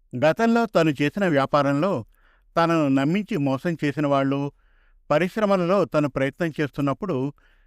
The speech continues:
తనను ఘోరంగా చీట్ చేసిన వాళ్ళు, తను తివాచీ మీద నడుస్తుంటే వెనక నుండి పుటుక్కున లాగేసిన వాళ్ళు, అలా అలా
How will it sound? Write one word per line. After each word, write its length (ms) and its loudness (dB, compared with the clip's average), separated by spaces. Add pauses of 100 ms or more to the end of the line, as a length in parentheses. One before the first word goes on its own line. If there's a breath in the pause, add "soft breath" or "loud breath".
(180)
తనను 360 2
ఘోరంగా 600 2 (200)
చీట్ 280 -4
చేసిన 260 -2
వాళ్ళు, 480 0 (960)
తను 220 4
తివాచీ 460 0
మీద 240 0
నడుస్తుంటే 600 0
వెనక 280 0
నుండి 260 0
పుటుక్కున 580 -2
లాగేసిన 480 -2
వాళ్ళు, 460 0 (560)
అలా 320 2
అలా 320 -2